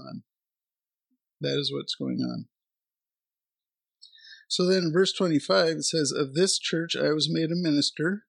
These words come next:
according to the stewardship from God bestowed on me for your benefit, so that I might fully carry out the preaching of the word of God."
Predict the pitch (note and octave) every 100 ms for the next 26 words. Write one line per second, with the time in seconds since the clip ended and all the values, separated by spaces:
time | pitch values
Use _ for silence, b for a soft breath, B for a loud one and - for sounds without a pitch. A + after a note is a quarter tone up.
0 | _ C#3+ C3+ D#3+ D#3 D#3 - D3+ C#3+ -
1 | D#3+ D#3+ - E3 - D#3 E3+ C#3+ C3+ C#3+
2 | C3+ - - F#3+ G3+ D3+ C3+ C3 C#3 -
3 | C3+ C#3 E3+ E3 D3+ C#3 - D3 - -
4 | C3+ C3+ - C#3 C#3+ D3 C#3+ - - D#3
5 | E3 E3+ - D#3 C#3+ D3 C#3 C#3 - -
6 | G3+ - D3+ C#3 - D3 D3+ D3+ D3 C3+
7 | C#3 C#3+ D#3 F#3 F3 B2+